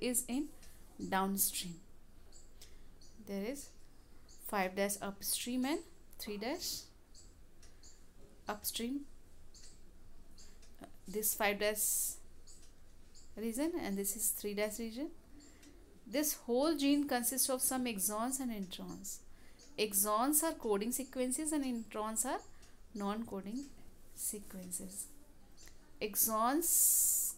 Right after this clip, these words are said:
combine and form a gene. Introns are non-expressed into any amino acid. Hope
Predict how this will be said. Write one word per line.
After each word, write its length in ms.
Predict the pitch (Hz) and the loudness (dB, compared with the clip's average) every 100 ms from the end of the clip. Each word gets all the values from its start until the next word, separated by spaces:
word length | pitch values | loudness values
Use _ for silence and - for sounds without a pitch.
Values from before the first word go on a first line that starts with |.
| - | 0
combine 680 | 214 202 196 196 190 262 285 | 2 2 2 0 0 -2 -4
and 240 | - 208 202 - | -4 -4 -6 -6
form 360 | 202 190 277 - - - - - | -4 -2 -4 -8 -14 -18 -18 -6
a 100 | 185 | -2
gene. 380 | 190 190 202 254 285 - | 0 0 0 -2 -4 -6
Introns 540 | 214 202 226 233 233 | -6 -4 -2 0 0
are 160 | 233 285 | 2 2
non-expressed 1120 | 330 214 196 220 - 202 - 202 202 285 - - - - - | 0 0 0 -2 -6 -8 -6 -2 -2 -2 -8 -10 -12 -12 -10
into 280 | - 196 214 | -6 -4 -2
any 280 | 180 196 302 - | -2 -2 -4 -4
amino 440 | 190 180 175 175 196 | -6 -6 -6 -8 -8
acid. 280 | 196 190 - - - - - - - - - - - - - - | -8 -8 -10 -10 -10 -10 -10 -12 -12 -14 -14 -14 -14 -12 -12 -6
Hope 180 | 185 | -4